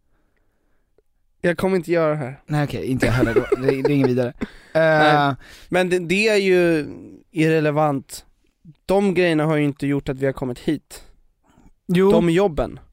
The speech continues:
Speaker 2: Nej, men så här, va. Därför att det du och jag håller på med, det är ju ändå någorlunda kreativt, måste man säga.
Speaker 1: Mm.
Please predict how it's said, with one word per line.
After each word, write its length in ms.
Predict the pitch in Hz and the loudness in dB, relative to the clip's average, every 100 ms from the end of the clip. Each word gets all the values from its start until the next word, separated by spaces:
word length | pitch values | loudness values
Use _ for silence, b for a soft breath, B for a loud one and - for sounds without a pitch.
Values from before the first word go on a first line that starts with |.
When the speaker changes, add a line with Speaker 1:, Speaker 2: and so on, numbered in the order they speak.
| B B B | B B B
Speaker 2:
Nej, 100 | 190 | 0
men 120 | 226 | 0
så 120 | - | 0
här, 220 | 220 240 156 | 0 0 0
va. 200 | 104 101 B B | -4 -10 B B
Därför 240 | 185 165 | -2 0
att 80 | 196 - - 160 | -2 -6 -14 -12
det 160 | 165 196 | -4 0
du 120 | 220 | 2
och 100 | 277 | 2
jag 120 | 233 | 2
håller 160 | 165 151 | 2 0
på 200 | 135 120 | 0 -2
med, 240 | 107 120 147 - - - | -2 -6 -8 -12 -20 -20
det 140 | 156 175 | -4 0
är 80 | 214 | 2
ju 100 | 214 | 2
ändå 300 | 175 147 139 | 2 0 2
någorlunda 800 | 151 165 156 139 156 190 165 | 2 2 2 0 0 2 0
kreativt, 480 | 139 131 107 117 107 | -2 -4 -6 -6 -8
måste 200 | 107 101 | -10 -10
man 60 | 110 | -12
säga. 240 | - - - - _ _ _ b b b b _ _ _ _ _ _ _ _ _ _ 165 | -12 -16 -18 -20 _ _ _ b b b b _ _ _ _ _ _ _ _ _ _ -12
Speaker 1:
Mm. 200 | 175 | -10